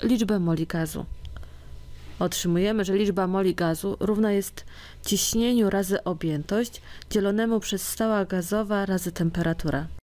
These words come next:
R w tym wzorze to stała gazowa. Aby móc obliczyć to zadanie, przyjmujemy, że stała gazowa wynosi osiemdziesiąt trzy i jedna dziesiąta hektopaskala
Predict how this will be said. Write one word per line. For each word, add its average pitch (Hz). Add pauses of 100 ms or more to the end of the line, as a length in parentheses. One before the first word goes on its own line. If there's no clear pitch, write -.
(720)
R 202
w -
tym 233
wzorze 233
to 220
stała 254
gazowa. 180
Aby 190
móc 202
obliczyć 196
to 190
zadanie, 208 (320)
przyjmujemy, 214
że 202
stała 208
gazowa 196
wynosi 185
osiemdziesiąt 185
trzy -
i 196
jedna 190
dziesiąta 180
hektopaskala 175